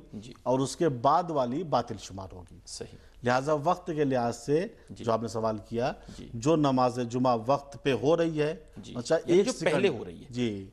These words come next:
Speaker 1: وقت پہ دونوں ہو رہی
Speaker 2: جی،
Speaker 1: ہیں،
Speaker 2: جی،
Speaker 1: جو کہ
Speaker 2: جی۔
Speaker 1: نماز جمعہ کا وقت ابھی تھا۔
Speaker 2: جی۔ وقت کے مراد یعنی ایک سیکنڈ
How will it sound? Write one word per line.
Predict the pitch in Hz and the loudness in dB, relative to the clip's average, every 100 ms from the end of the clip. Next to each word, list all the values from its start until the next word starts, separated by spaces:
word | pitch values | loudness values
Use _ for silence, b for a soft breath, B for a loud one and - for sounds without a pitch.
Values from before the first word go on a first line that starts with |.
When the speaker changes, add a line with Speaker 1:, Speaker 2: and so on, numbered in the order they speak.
| 123 | 0
Speaker 1:
وقت | 170 - - | 0 0 0
پہ | 220 | 2
دونوں | 185 254 185 | 2 2 0
ہو | 107 | 0
رہی | 98 | -4
Speaker 2:
جی، | 113 | -6
Speaker 1:
ہیں، | |
Speaker 2:
جی، | 101 | -8
Speaker 1:
جو | 110 | -6
کہ | 139 | -4
Speaker 2:
جی۔ | 127 | 0
Speaker 1:
نماز | 131 | 0
جمعہ | 123 131 | -2 -4
کا | 135 | -2
وقت | 147 - | -4 -2
ابھی | 147 | -4
تھا۔ | 143 165 151 | -2 -2 -2
Speaker 2:
جی۔ | 120 110 98 - - | -6 -8 -8 -12 -2
وقت | 131 175 - 185 180 | 2 2 0 -4 -4
کے | |
مراد | 165 165 180 | -6 0 0
یعنی | 180 185 190 | 0 -4 -6
ایک | 185 208 220 | 2 2 2
سیکنڈ | - 165 170 190 | -2 -6 -4 -4